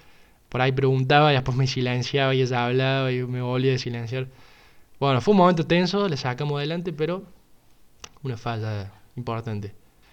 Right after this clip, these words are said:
El tercero, que fue la más brava de todas, la sacamos adelante, pero también fue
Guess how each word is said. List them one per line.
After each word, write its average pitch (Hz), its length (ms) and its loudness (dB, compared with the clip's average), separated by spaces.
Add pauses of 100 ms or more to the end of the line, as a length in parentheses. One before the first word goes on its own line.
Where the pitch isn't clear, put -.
(120)
El 127 160 -4
tercero, 185 540 4
que 151 80 -4
fue 151 200 -2
la 139 120 0
más 151 200 4
brava 143 300 6
de 131 80 2
todas, 143 580 0 (260)
la 135 100 0
sacamos 156 380 4
adelante, 151 300 4
pero 139 120 0
también 131 220 -2
fue 131 340 -2